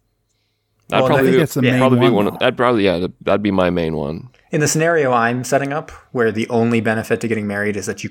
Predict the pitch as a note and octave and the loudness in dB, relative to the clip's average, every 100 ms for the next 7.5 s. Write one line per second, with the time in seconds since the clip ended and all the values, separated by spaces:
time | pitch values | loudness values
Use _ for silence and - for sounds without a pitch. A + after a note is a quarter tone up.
0 | - G#2+ F#2+ G2 G2+ G#2 - G2 G2 B2 | -2 -2 0 -2 -2 -6 -2 -4 -2 -2
1 | B2+ - - G#2 F#2+ - - G2 G2 G2 | -2 -4 -10 -10 -8 -10 -6 -6 -6 -8
2 | G2+ - A#2 - G#2+ G2+ - - _ - | -8 -8 -10 -10 -10 -8 -8 -12 _ -18
3 | - D3+ D3 D3+ C#3 C3 B2 B2 - A#2 | -2 0 4 4 4 4 4 2 0 -4
4 | A#2 A2+ A2+ G2+ F#2+ C#3+ G#2 - G#2+ A#2 | -4 -6 -8 -12 -10 -2 -2 -2 -2 0
5 | F#2 G2 G2 A2+ A#2+ A2+ A2 G2+ G2 G#2+ | 0 -2 -6 -4 -2 0 2 0 0 -2
6 | G2 A2 F#2+ F#2 F#2 - A2 - G#2 G2 | -4 -2 -2 -2 -4 -6 -6 -2 -2 -2
7 | - B2 - - | -6 -10 -12 -18